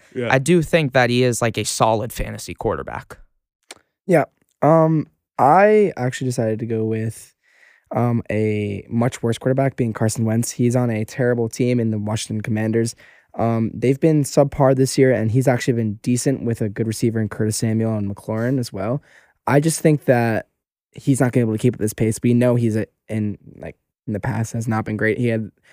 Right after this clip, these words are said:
Speaker 3: that one good season with the Eagles that ended in a torn A C L, and since then he's never been the same.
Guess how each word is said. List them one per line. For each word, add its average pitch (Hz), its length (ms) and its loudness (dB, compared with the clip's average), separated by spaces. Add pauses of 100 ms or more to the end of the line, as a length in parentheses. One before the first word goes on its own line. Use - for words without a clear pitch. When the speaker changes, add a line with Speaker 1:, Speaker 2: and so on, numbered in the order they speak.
(200)
Speaker 3:
that 143 180 4
one 135 140 2
good 139 140 2
season 135 240 2
with 117 80 0
the 127 60 4
Eagles 131 280 4
that 127 180 -2
ended 120 200 0
in 113 100 -2
a 110 60 -6
torn 120 180 -4
A 117 100 -2
C - 180 -2
L, 117 100 0
and 110 120 -2
since 120 220 0
then 120 100 2
he's 110 140 0
never 110 140 -2
been 104 100 -2
the 107 80 0
same. 120 340 0